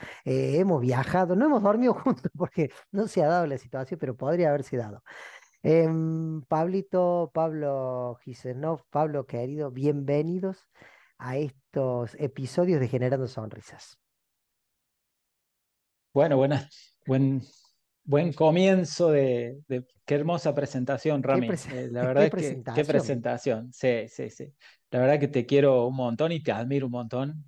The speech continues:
Speaker 2: eh, y esta
Speaker 1: Total.
Speaker 2: amistad, eh, nada, crece día a día y, y con esta amistad crecemos, cre-, me siento crecer como persona cada vez que puedo compartir un momento con vos.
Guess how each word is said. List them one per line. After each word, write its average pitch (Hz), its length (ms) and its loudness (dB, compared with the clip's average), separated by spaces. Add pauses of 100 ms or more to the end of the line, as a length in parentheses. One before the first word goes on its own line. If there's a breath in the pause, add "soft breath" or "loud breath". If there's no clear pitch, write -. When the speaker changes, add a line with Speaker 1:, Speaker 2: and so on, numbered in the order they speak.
(100)
Speaker 2:
eh, 123 280 -14
y 127 120 2
esta 127 100 -2
Speaker 1:
Total. 135 80 0
Speaker 2:
amistad, 123 680 0 (160)
eh, 120 540 -6
nada, 117 320 0
crece 139 440 4
día 131 220 4
a - 20 4
día 139 280 4
y, 110 300 -2 (440)
y 143 160 -12
con 135 180 -2
esta 160 200 0
amistad 143 260 2
crecemos, 135 680 0
cre-, 165 300 0
me 143 180 -10
siento 151 360 -6
crecer 139 400 -2
como 127 240 -4
persona 120 800 -6
cada 127 160 -4
vez 127 100 -6
que - 80 -12
puedo 127 180 -4
compartir 117 400 -4
un 120 80 -4
momento 120 300 -4
con 113 160 -8
vos. 135 340 -2